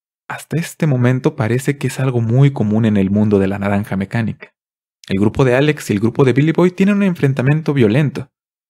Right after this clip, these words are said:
lo cual no tiene nada que ver con que Alex quiera defender a la niña que estaban atacando.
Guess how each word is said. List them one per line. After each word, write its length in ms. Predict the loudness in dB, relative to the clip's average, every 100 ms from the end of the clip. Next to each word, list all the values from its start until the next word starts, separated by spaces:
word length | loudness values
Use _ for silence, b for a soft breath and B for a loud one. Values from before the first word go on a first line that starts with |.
| _ _ _ _ _ _ _ -6
lo 140 | -4
cual 220 | 0 0
no 100 | 0
tiene 220 | 2 2 4
nada 300 | 2 0 0
que 100 | 2
ver 220 | 2 2
con 180 | -2 -2
que 320 | -4 -4 -4
Alex 380 | -6 -4 -4 -4
quiera 200 | -4 -2
defender 420 | -2 0 2 2
a 40 | 2
la 100 | 2
niña 240 | 0 -2
que 100 | -4
estaban 280 | -6 -6 -4
atacando. 520 | -4 -2 0 0 -4